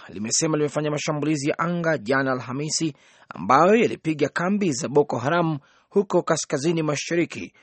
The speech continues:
na kuua idadi kubwa ya wanamgambo. Jeshi limesema katika taarifa yake kwamba jeshi la anga la Nigeria limelenga kambi za kijeshi za Boko Haram na kambi ya silaha katika msitu wa Sambisa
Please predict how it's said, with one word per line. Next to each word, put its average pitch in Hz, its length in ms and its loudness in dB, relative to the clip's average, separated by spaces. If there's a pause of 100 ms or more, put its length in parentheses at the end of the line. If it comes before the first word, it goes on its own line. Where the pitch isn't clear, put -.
(160)
na 110 140 -6
kuua 170 400 6
idadi 143 320 0
kubwa 151 460 -2
ya 139 140 -2
wanamgambo. 110 840 -4 (960)
Jeshi 147 380 2
limesema 156 480 0
katika - 220 -6
taarifa 139 440 -4
yake 143 220 -6
kwamba 185 380 0 (380)
jeshi 156 360 0
la 160 140 4
anga 170 260 0
la 165 120 2
Nigeria 156 560 2 (300)
limelenga 180 600 4
kambi 160 400 -2
za 147 140 -4
kijeshi 165 520 -2
za 143 140 0
Boko 139 300 -2
Haram 131 380 -2 (340)
na - 140 -12
kambi 156 360 0
ya 151 60 2
silaha 143 560 0 (220)
katika - 280 -10
msitu 143 680 -2
wa 147 160 0
Sambisa 151 680 -4